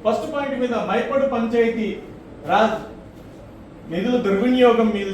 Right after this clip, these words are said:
చూస్తే మీకు ఒక వీడియో ప్లే చేస్తాను. ఆ వీడియో మీకు, ఆ వీడియో మీరు చూడగానే మీకు ఒక ఐడియా వచ్చేస్తుంది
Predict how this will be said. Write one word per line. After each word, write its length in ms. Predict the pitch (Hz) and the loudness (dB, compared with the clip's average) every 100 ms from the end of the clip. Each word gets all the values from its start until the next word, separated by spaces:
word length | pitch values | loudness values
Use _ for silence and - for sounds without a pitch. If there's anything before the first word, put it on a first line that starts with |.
| 180 | -6
చూస్తే 280 | 175 214 208 147 123 - - - - - - - - - - - - - | -8 -6 -4 -4 -6 -12 -16 -18 -18 -18 -18 -18 -20 -20 -20 -18 -18 -10
మీకు 180 | 175 196 | -6 -4
ఒక 140 | 190 - | -4 -4
వీడియో 180 | 214 226 | 2 2
ప్లే 200 | 208 196 | 2 -2
చేస్తాను. 520 | 190 185 185 170 151 277 - - - - - - - - - - - 160 | -2 -4 -4 -6 -4 -6 -8 -14 -18 -18 -18 -20 -20 -18 -18 -18 -6 0
ఆ 260 | 190 190 202 | 2 2 0
వీడియో 300 | 254 277 269 | 4 6 6
మీకు, 360 | 226 220 214 196 160 131 - - - - - - - | 4 -4 -6 -8 -8 -10 -14 -18 -20 -20 -20 -18 -6
ఆ 180 | 185 202 | -2 -2
వీడియో 220 | 233 302 | -2 -2
మీరు 140 | 277 277 | 0 0
చూడగానే 640 | 254 262 262 262 262 254 | 2 0 0 -2 0 0
మీకు 200 | 220 214 | -2 -4
ఒక 140 | 208 196 190 185 | -4 0 0 2
ఐడియా 180 | 220 226 | 0 0
వచ్చేస్తుంది 540 | 214 196 185 - 156 | -2 -2 -4 -6 -10